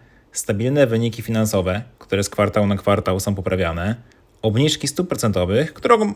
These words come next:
mogą pozytywnie wpłynąć na wyniki finansowe spółki. Jeśli chodzi o wady, należy wspomnieć, że branża deweloperska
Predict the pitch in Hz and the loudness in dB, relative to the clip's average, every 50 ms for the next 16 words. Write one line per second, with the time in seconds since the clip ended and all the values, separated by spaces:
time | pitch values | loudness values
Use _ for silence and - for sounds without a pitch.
0 | - - 180 185 196 196 196 - - 101 104 - - 139 120 107 95 - - 101 | -6 -2 0 0 2 2 0 0 -2 -2 2 6 6 6 6 4 -2 -2 -2 -2
1 | 95 98 95 - 110 101 95 98 98 90 - - - 92 92 90 92 90 - 80 | -2 -2 -2 0 0 0 0 0 -2 -4 -6 -8 -8 -6 -6 -4 -4 -4 -4 -4
2 | - - - 82 - - - - - - _ _ _ _ _ _ _ _ _ _ | -6 -6 -6 -8 -10 -10 -14 -18 -18 -20 _ _ _ _ _ _ _ _ _ _
3 | _ - - 107 - - - 120 117 123 - - 117 113 120 110 104 95 95 98 | _ -8 -6 -6 0 2 4 4 4 4 4 2 4 6 6 6 6 6 2 0
4 | 104 - - 104 104 104 101 107 104 - - 101 95 95 95 95 95 98 104 101 | 0 -2 0 0 2 2 2 0 -2 -4 -4 -2 -2 0 -2 -2 -2 -4 -2 0
5 | 113 120 117 117 113 110 101 98 98 95 98 95 95 95 92 98 - - - 101 | 4 4 6 6 4 4 2 0 0 0 0 0 0 0 -2 -2 -4 -4 -4 -4
6 | 101 | -4